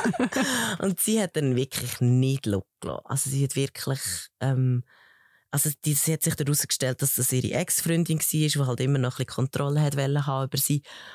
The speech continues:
Und ich habe dann eigentlich das wieder so ein bisschen ignoriert, bin dann aber, ähm, das Nazi-Team von Fidschi, die, die leben unter der Woche so wie in einem Internat quasi, kann man sich vorstellen. Und ich bin ja dann immer meine beste Freundin go besuchen.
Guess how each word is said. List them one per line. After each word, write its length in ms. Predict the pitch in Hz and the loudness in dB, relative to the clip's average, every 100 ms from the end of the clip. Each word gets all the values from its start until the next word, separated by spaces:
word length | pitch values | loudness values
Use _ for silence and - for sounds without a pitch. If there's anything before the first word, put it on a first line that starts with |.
| - - - | -20 -8 -2
Und 140 | 160 | 0
ich 140 | 170 | 0
habe 100 | 160 | -2
dann 140 | 156 147 | 0 -2
eigentlich 380 | 131 139 143 - _ - - - - | -2 -2 -4 -4 _ -20 -20 -8 -2
das 280 | 156 - | 0 0
wieder 160 | 156 151 | 0 0
so 160 | 143 156 | 0 0
ein 40 | |
bisschen 140 | 147 - | -2 0
ignoriert, 520 | 156 160 190 240 208 | 2 4 2 0 -2
bin 120 | 208 | -2
dann 160 | 202 185 | 0 0
aber, 260 | 165 175 - - - - - | -2 -4 -8 -12 -18 -12 0
ähm, 340 | 165 165 143 - | 2 4 2 0
das 180 | - - | -4 0
Nazi-Team 520 | 170 180 - - 180 | 0 0 -4 0 0
von 140 | 170 160 | 2 0
Fidschi, 500 | - 165 - - 160 _ _ - | 0 -2 0 -2 -4 _ _ -2
die, 300 | 165 160 151 156 - _ - | 0 2 2 0 -4 _ -2
die 80 | 160 | 0
leben 340 | 156 160 - - - | 0 0 -2 -2 0
unter 220 | 170 - | 0 0
der 160 | 156 | 0
Woche 340 | 147 160 - 160 | 0 0 0 0
so 160 | 156 147 | 0 0
wie 100 | 151 | 2
in 220 | 165 165 | 4 4
einem 280 | 156 143 - | 4 2 2
Internat 640 | 151 143 143 127 123 - | 0 2 0 2 0 -4
quasi, 360 | - 76 69 - | -4 -2 -2 -2
kann 140 | - 139 | 0 0
man 60 | |
sich 140 | 143 135 | 0 0
vorstellen. 380 | 135 139 120 - - - - - | 0 0 -4 -8 -12 -12 -6 0
Und 80 | |
ich 80 | 170 - | 0 2
bin 100 | 175 | 0
ja 100 | 160 | 2
dann 160 | 160 | 0
immer 300 | - 170 165 | 4 4 4
meine 260 | 165 160 139 | 4 4 2
beste 320 | - 143 - | 0 0 -2
Freundin 460 | - 160 170 175 170 | -2 2 4 4 2
go 100 | 165 | 0
besuchen. 680 | - - - - - - | -2 -2 -2 -4 -4 -2